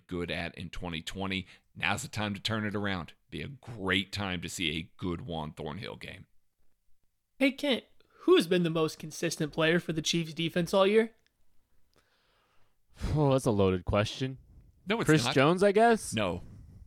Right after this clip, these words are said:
Speaker 2: No. Anthony Hitchens. I, not only is Anthony Hitchens playing his best ball for the Kansas City Chiefs, he's been the same guy all season long.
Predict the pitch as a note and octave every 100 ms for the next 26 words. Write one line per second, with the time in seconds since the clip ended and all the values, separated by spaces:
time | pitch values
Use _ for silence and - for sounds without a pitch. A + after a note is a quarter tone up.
0 | - - A3+ F3 - _ _ _ _ _
1 | _ C#4+ D#4+ E4+ E4+ E4 - C#3+ - -
2 | - _ _ G3 F#3+ G#3+ C4+ C#4 D4+ C4+
3 | F#3+ F#3+ G3 F#3 G3 F3 E3 - - F#3
4 | F#3+ E3+ D3+ C#3+ D3+ - - D3+ G#3 A3
5 | E3+ D#3+ D#3+ D#3 D#3+ D#3 - B2 - -
6 | - _ _ - G#3+ G3+ A#3+ B3+ A#3 -
7 | G#3+ B3 A3+ A#3 B3+ G3 - _ _ -
8 | G#3 A3+ - A#3+ A3+ G3 G3 C4 D3